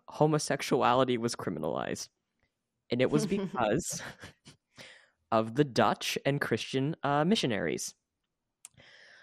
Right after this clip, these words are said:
Speaker 1: Before, um, the Meiji Restoration, the samurai, the, or the, well, not really samurai 'cause they weren't the ruling class, but, um,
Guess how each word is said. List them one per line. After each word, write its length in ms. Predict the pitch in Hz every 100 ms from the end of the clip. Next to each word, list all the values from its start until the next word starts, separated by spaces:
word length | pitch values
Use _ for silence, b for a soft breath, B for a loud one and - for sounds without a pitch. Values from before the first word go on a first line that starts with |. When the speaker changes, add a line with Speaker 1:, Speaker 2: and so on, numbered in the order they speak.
| B _ _ - 135
Speaker 1:
Before, 840 | 165 160 - 180 190 214 240 254 - -
um, 500 | 147 135 131 127 131 b b b
the 120 | 139
Meiji 320 | 135 131 135 160
Restoration, 760 | 151 - 160 104 - 113 185 _ _ _ _ _
the 80 | 135
samurai, 640 | - 147 160 120 101 151 -
the, 340 | 113 110 110 -
or 220 | 120 117
the, 280 | 120 117 - b
well, 120 | - 180
not 80 |
really 120 | 214 165
samurai 440 | - 113 117 123
'cause 140 | 127
they 80 | 110
weren't 180 | 113 110
the 60 | 104
ruling 280 | 92 104
class, 400 | 107 123 120 135
but, 240 | - 123 107
um, 380 | 104 95 98